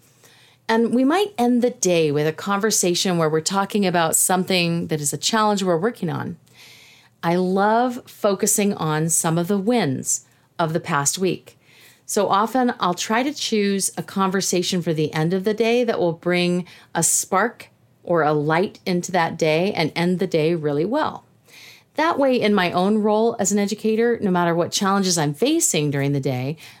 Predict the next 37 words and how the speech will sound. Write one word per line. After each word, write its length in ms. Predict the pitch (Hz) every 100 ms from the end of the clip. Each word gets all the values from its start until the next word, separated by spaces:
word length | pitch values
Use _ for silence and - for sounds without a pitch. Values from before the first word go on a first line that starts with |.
| -
I'm 100 | 175
gonna 240 | 165 143 -
end 260 | 190 208 226
the 80 | 254
day 420 | 202 226 254 277
in 100 | 202
a 80 | 170
way 260 | 170 165
that 180 | 165 -
really 420 | 165 170 175 170
leaves 420 | - 160 165 156 170
me 100 | 151
feeling 380 | 160 147 143
great 480 | 139 156 214 254 - - - - - _
and 200 | 180 170
having 340 | 175 180 170 160
a 60 |
sense 260 | 139 180 165
of 100 | 233
control 520 | 277 262 311 190 139
over 240 | 165 160 156
what 140 | 147
I'm 160 | 147 156
doing. 420 | 160 139 - 156 _ - _ _ - - -
After 340 | 190 180 220
all, 320 | 233 143 - _ -
there 220 | 202 220
is 180 | 220 208
so 320 | - 262 277
little 400 | 311 240 240 240
we 100 | 214
can 200 | 160 156
truly 340 | - - 214 208
control 560 | 202 160 - 170 170
in 100 | 196
our 140 | 160 151
world 540 | 151 170 220 294 -